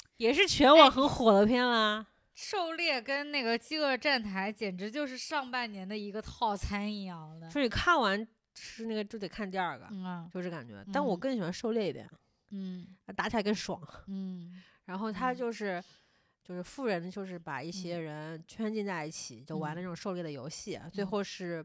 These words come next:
Speaker 1: 底层人民反杀了嘛。
Speaker 2: 嗯。
Speaker 1: 就大家就喜欢看这种，这种
Speaker 2: 嗯。
Speaker 1: 反杀的剧情，因为大家很容易带入自己是那个被富人圈进里起来的囚人，
Speaker 2: 嗯，嗯。
Speaker 1: 我觉得很爽。
Speaker 2: 嗯。
Speaker 1: 但他最后的，呃，高潮部分嘛，
Speaker 2: 嗯。
Speaker 1: 是两个女人在打架。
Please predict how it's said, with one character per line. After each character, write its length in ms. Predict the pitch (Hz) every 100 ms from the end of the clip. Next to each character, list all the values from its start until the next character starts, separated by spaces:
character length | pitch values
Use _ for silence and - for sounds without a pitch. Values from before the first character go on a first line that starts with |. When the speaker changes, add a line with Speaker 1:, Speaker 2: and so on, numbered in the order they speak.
| -
Speaker 1:
底 140 | 185
层 100 | 170
人 120 | 185
民 100 | 190 202
反 160 | 196
杀 200 | - 160
了 100 | 156
嘛。 80 | 143
Speaker 2:
嗯。 380 | 220 196 185 165 - -
Speaker 1:
就 100 | -
大 140 | 165 175
家 80 | 185
就 100 | 185
喜 60 |
欢 80 | 147
看 160 | 160 165
这 140 | 175
种， 260 | 170 143 170 -
这 120 | 196
种 180 | 180 175
Speaker 2:
嗯。 120 | 160 -
Speaker 1:
反 280 | - 190 165
杀 200 | 269 254
的 80 |
剧 180 | 220 233
情， 180 | - 160
因 140 | 175
为 60 | 214
大 80 | 220
家 80 | 233
很 160 | 202
容 120 | 175
易 80 | 208
带 260 | 247 349 262
入 120 | 233
自 140 | 214
己 120 | 262 196
是 120 | 226
那 160 | 233
个 180 | 190 180 - 208 -
被 120 | 226
富 180 | - 262
人 220 | 220 220
圈 320 | 226 - 330
进 100 | 311
里 80 | 240
起 220 | 175 -
来 100 | 170
的 80 | 175
囚 260 | - - 180
人， 300 | 170 160 156
Speaker 2:
嗯， 480 | 202 180 175 175 175
嗯。 20 |
Speaker 1:
我 100 | 170
觉 60 | 151
得 80 | 170
很 100 | 185
爽。 320 | - - -
Speaker 2:
嗯。 80 | 170 -
Speaker 1:
但 60 | 196
他 140 | 190
最 140 | 349 381
后 120 | 415
的， 160 | 330 240 _ _ _ _ _ -
呃， 400 | 185 180 175 170
高 220 | - 202
潮 200 | - 190
部 160 | 190 226
分 220 | 185 156
嘛， 140 | 123
Speaker 2:
嗯。 20 | 180
Speaker 1:
是 140 | 247
两 100 | 196
个 100 | 190
女 120 | 214
人 100 | 165
在 60 | 175
打 220 | 175 160
架。 260 | 180 165